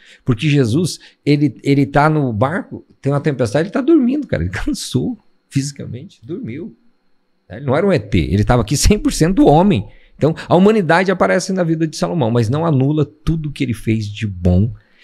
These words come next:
E ele realmente, as pessoas falaram, "Não, mas o cara falou ali que ele não tá no, no TikTok, <laughs> que ele não tem não sei quantos bilhão, bilhões de", teve um cara que falou,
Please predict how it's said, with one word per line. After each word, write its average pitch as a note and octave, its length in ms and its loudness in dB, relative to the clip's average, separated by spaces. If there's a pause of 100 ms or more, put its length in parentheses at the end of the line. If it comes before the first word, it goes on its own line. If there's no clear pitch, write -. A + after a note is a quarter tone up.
(120)
E - 120 2
ele - 140 2
realmente, A#2 760 0 (240)
as G#2 140 -4
pessoas G#2+ 340 -2
falaram, C3 260 0
"Não, F#3 220 2
mas D#3+ 160 0
o E3 80 -4
cara D3 240 -4
falou D#3 280 0
ali C#3+ 180 2
que D3 100 -4
ele D3 100 0
não C#3+ 140 -2
tá C3+ 220 0
no, A2+ 420 -2 (140)
no G2+ 100 0
TikTok, - 880 -2
<laughs> - 400 -4
que - 80 0
ele D3+ 80 0
não D3 160 2
tem D3+ 160 2
não C#3 100 0
sei D#3 140 0
quantos C#3 300 -2
bilhão, B2+ 480 0
bilhões A#2+ 420 2
de", A2+ 80 -4
teve D#3 160 0
um C3 100 0
cara B2 200 2 (240)
que - 100 -2
falou, A#2+ 240 2